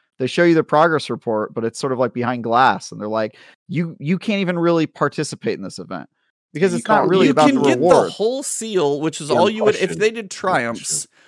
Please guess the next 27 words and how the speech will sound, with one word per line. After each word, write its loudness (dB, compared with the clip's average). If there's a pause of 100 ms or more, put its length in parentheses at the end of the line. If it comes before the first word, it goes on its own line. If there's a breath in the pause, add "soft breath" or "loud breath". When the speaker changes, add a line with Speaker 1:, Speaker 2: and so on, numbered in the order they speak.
(200 soft breath)
Speaker 3:
you -6
can -4
get -6
the -8
triumphs -4
and -4
the -2
seal. -2 (300 soft breath)
The -2
only -2
thing -8
they're -2
giving -4
you -2
is -6
the -4
option -2
to -6
buy -2
cosmetics. -2
You -8
can, -14
and 0
if 0
it, -4
if 0
the 0